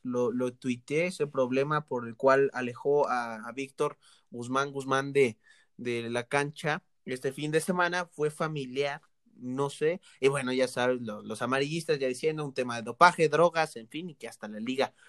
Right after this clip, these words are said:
lo podía, eh, suspender, en fin, yo leí y me contaron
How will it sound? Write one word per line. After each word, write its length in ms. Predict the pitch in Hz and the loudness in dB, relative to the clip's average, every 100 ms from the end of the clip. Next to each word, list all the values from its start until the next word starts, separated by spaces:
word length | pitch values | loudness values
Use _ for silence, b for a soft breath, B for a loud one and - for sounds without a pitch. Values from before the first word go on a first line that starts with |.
| b - | b -2
lo 160 | 117 | 0
podía, 560 | 120 120 127 113 110 107 _ _ - | 2 4 4 2 -2 -12 _ _ -10
eh, 140 | 104 | -8
suspender, 800 | 107 127 127 175 208 233 226 175 - | -4 2 6 8 10 10 10 6 0
en 140 | 127 | -6
fin, 240 | 120 110 - | -6 -6 0
yo 160 | 185 | 4
leí 380 | 220 208 220 208 | 6 4 2 -2
y 40 | 160 | -2
me 140 | 139 | -2
contaron 560 | 139 143 180 202 208 | -2 0 2 2 0